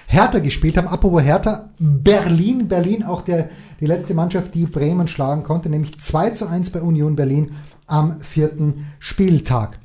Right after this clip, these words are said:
Problem für Bremen sind die Standards, schon zehn Gegentore nach Standards und überhaupt, apropos Problem, noch kein Bundesligaspiel zu null in diesem Jahr. So, auf der anderen Seite, dreiundvierzig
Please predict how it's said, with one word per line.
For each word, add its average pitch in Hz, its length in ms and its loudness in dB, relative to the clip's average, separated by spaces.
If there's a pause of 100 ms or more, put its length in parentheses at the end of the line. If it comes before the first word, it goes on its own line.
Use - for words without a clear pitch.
Problem 208 640 4
für 226 220 2
Bremen 185 560 -2
sind 190 320 0
die 220 80 -2
Standards, 196 380 -2
schon 151 180 -2
zehn 202 260 0
Gegentore 170 640 -2 (420)
nach 151 240 2
Standards 196 400 -2
und 196 240 -2
überhaupt, 185 400 0
apropos 165 420 -4
Problem, 151 540 -2 (260)
noch 165 220 2
kein 196 300 0
Bundesligaspiel 160 840 0
zu 240 160 4
null 262 400 2
in 226 180 0
diesem 190 440 4 (400)
Jahr. 143 540 0
So, 143 420 -2
auf 165 180 -2
der 175 120 0
anderen 226 260 0
Seite, 196 340 0
dreiundvierzig 196 1000 -2